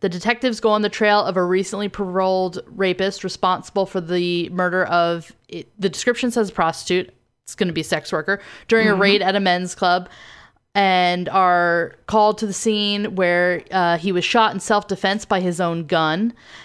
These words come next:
Speaker 1: However, the murder weapon was also used in another crime while he was still in prison, leading detectives to investigate the victim through a trail of previously unsolved cases,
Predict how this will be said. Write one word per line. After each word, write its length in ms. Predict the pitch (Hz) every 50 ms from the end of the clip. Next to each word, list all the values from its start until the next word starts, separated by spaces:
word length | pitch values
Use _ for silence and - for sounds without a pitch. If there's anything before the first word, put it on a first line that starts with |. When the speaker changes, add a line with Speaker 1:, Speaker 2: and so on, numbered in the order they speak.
| - - -
Speaker 1:
However, 400 | 202 196 - 233 247 233 254 226
the 100 | 190 190
murder 260 | 196 214 233 233 269
weapon 280 | 220 226 214 202 214 196
was 120 | 185 175
also 300 | 147 170 208 220 - 262
used 260 | 220 185 180 190 185
in 80 | 202 180
another 420 | 175 175 175 175 185 196 277 294
crime 640 | - - - 196 175 160 160 156 156 156 160 185 202 -
while 260 | 180 180 170 165 170
he 160 | 165 170 185
was 140 | 175 175 170
still 240 | - - 208 185 170
in 100 | 165 165
prison, 460 | - - 226 226 190 185 175 170 165
leading 260 | 175 175 185 202 220
detectives 580 | 220 220 208 - 220 190 196 - 196 185 175 175 -
to 120 | - 196
investigate 640 | 180 170 156 180 190 185 - - 196 185 180 165 -
the 80 | 180
victim 500 | 170 156 196 196 196 - 190 180 175 175
through 200 | - 185 180 165
a 40 | 160
trail 300 | - - 202 185 185 180
of 140 | 175 170 -
previously 500 | - 208 202 190 220 233 226 226 220 190
unsolved 480 | - 180 185 180 - - 170 170 165 -
cases, 520 | - 170 160 151 - 170 160 160 160 -